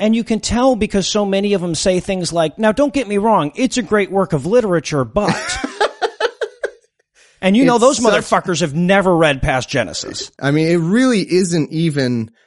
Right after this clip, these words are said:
Speaker 2: "Oh, it's an interesting piece of literature." It's just ramblings. It's ramblings of idiots that are not even very, le-, one of my favorite things in the Bible is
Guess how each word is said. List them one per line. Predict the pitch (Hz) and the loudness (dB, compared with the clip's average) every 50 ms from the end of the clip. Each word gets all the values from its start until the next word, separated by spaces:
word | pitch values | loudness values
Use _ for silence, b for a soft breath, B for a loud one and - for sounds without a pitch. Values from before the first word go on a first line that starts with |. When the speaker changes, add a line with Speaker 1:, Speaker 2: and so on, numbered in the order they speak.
| _ _ _ _ - | _ _ _ _ -2
Speaker 2:
"Oh, | 135 180 175 165 151 131 | 0 2 2 4 4 2
it's | 120 113 - 113 | 2 0 -2 -2
an | 107 101 101 80 | -2 0 0 -2
interesting | 107 123 - 127 113 - 117 113 107 | -2 -4 -2 -4 -4 -2 -2 -2 -2
piece | 95 123 123 113 - | -2 -2 -4 -4 -4
of | 107 117 | -2 -2
literature." | 139 135 143 131 - 123 110 - | -2 0 -2 -2 -2 -2 -4 -2
It's | - 160 165 - - - | -2 -4 -4 -4 -8 -8
just | - 180 190 202 202 - - 208 | -2 0 0 0 -2 -4 -8 -10
ramblings. | 101 101 104 113 131 170 220 262 226 127 92 76 - - - - - - | -6 -4 -2 0 0 2 2 0 0 -2 -2 -6 -8 -12 -18 -18 -8 -6
It's | 131 127 - - b b b b b b | -6 -6 -6 -8 b b b b b b
ramblings | - 104 123 143 165 190 208 196 190 196 180 165 156 135 | -4 -2 0 0 0 0 0 0 0 0 0 0 0 0
of | 135 110 123 | 0 0 0
idiots | 156 208 214 147 123 117 117 117 - - - - - _ _ _ _ _ _ _ | 0 2 2 2 2 0 -2 -4 -8 -14 -16 -18 -20 _ _ _ _ _ _ _
that | 135 135 139 | -2 0 0
are | 143 139 | 0 2
not | 143 156 170 180 180 | 2 2 0 0 0
even | 185 185 160 170 165 160 147 | 0 0 0 2 2 2 2
very, | 139 170 170 - | 0 0 -2 0
le-, | 165 185 220 - b b b b b b b | 0 -2 -4 -4 b b b b b b b
one | - 170 254 | -2 -2 0
of | 294 277 | 0 0
my | 247 208 | 0 0
favorite | 202 170 165 156 135 127 - | 0 0 0 0 0 -2 -4
things | - - 185 208 208 190 151 | -4 -2 0 0 2 2 2
in | 151 139 | 2 0
the | 123 110 | 0 0
Bible | 113 117 117 117 110 117 120 113 | 0 0 0 0 0 0 -2 0
is | 92 123 127 113 - - | 0 0 -2 -2 -4 -8